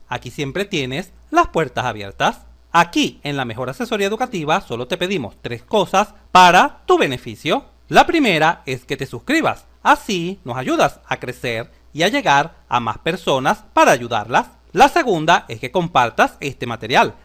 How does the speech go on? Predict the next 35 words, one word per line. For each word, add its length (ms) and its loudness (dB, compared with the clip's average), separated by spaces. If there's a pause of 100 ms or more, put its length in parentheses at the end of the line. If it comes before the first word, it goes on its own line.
(100)
Así 240 -6
ayudas 360 -6
a 100 -4
tus 120 -8
familiares, 680 -2 (140)
amigos 540 -2
y 100 -8
compañeros. 720 -2 (140)
También 420 4
te 100 -8
invitamos 720 0
a 160 8
apoyar 400 0
el 100 -8
canal. 380 -2 (240)
¿Pero 560 -4 (100)
cómo? 520 4 (160)
A 180 4
través 480 0
de 140 0
una 260 0
donación 680 -6
en 200 2
el 160 2
link 400 -2
de 100 -2
nuestro 320 -2
Patreon, 500 2 (200)
que 100 0
encontrarás 520 -4
acá 180 0
debajo 580 4
en 120 0
la 100 4
descripción. 680 -4